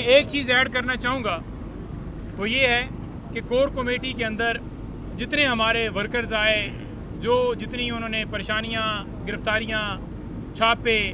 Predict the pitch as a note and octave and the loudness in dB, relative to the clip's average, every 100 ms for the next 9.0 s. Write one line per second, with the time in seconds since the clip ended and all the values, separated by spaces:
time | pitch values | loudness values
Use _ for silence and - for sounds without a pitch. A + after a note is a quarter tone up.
0 | - - - - - F3 G3 G#3 G3 A3+ | -6 -10 -10 -10 -8 -4 -2 -2 -2 -4
1 | D4 D4 C#4 B3 A#3+ A#3 A#3 A#3 G#3+ B3+ | 2 4 4 4 0 0 -2 -4 -2 2
2 | C#4+ A3 G#3 D#3+ D3+ - - - - - | 2 2 -2 -4 -6 -10 -10 -10 -10 -6
3 | B3 - B3+ A#3+ B3 A#3+ G3 A3+ B3 A#3 | -6 -4 -6 -4 -2 -2 0 2 4 2
4 | G#3+ A3+ A#3+ G#3 A3+ G#3 F#3 - - - | 0 0 0 0 0 0 -2 -6 -8 -4
5 | G3 G#3+ G#3+ G#3 F#3 - - - F3+ F3 | 0 0 2 0 -2 -6 -10 -8 -2 2
6 | B3 B3 A#3 - B3 A3+ A3 F3+ F#3+ A3 | 2 2 -4 -4 -6 -2 -2 0 0 0
7 | G#3+ G#3+ A#3 G3 F#3 - - - - - | -2 -2 -4 -4 -6 -6 -8 -8 -8 -4
8 | A#3+ A#3+ A#3+ F#3 A3+ A#3 A3+ - G#3+ F#3+ | -2 0 -2 4 6 6 4 0 -4 -2